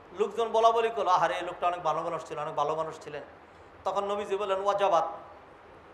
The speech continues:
হুম। তখন সাহাবায়ে কেরাম প্রশ্ন করলেন, "ইয়া রাসূলুল্লাহ, মা ওয়াজাবাত? তার জন্য কি ওয়াজিব হলো?" তখন নবীজি বললেন, "তার জন্য জান্নাত ওয়াজিব হয়েছে।" হ্যাঁ, এটা হলো স্বতঃস্ফূর্ত লোকজন যদি সাক্ষী দেয়,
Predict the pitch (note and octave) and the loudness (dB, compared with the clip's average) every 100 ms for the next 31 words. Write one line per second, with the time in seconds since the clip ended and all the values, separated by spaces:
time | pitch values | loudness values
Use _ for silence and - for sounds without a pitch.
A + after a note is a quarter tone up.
0 | - D#3+ D3+ - - - - - - F#3+ | -20 -18 -16 -18 -20 -20 -20 -18 -4 -2
1 | G3+ A3 F#3+ G#3 G#3 G3 G3 F3+ G#3 F#3+ | 2 6 6 6 0 -2 -4 -4 -4 -4
2 | F#3+ F3 D3 - - - - F3 G3 G#3+ | -2 -4 -6 -14 -20 -20 -18 -2 0 0
3 | G#3+ G3 F3 E3+ A#3+ C#4+ C4 A3 D#3+ - | 0 0 0 2 2 4 2 0 -2 -2
4 | F#3+ A3 A3+ - B3 B3+ A#3+ G3+ D#3+ C3 | -4 -2 -6 -8 0 2 2 -2 -4 -4
5 | - - - - - - G3 G#3+ G#3+ A3+ | -12 -20 -20 -20 -20 -8 -4 -2 -2 -4
6 | G#3 G3+ F#3+ - G3 G3 G3+ F#3+ F3+ F#3+ | -4 -2 -4 0 0 0 -4 0 2 4
7 | G#3 G3 F3 E3+ D3+ C#3+ - - - - | 2 2 0 0 -6 -8 -8 -16 -18 -20
8 | - - - - - - - D3 D3+ B2+ | -20 -20 -20 -20 -20 -20 -14 -6 -6 -6
9 | - - - - - G3 A#3 A#3 A#3 A3 | -10 -18 -20 -20 -8 -2 0 0 0 -2
10 | G#3+ A#3+ - G#3+ G#3 A3+ A3+ G#3+ F3 G3+ | -2 -2 -4 -4 -2 0 0 -2 -2 -2
11 | G3+ G#3 C4+ C4 - F#3+ - E3+ E3 E3 | -2 -2 -4 -8 -4 -4 -4 -2 0 0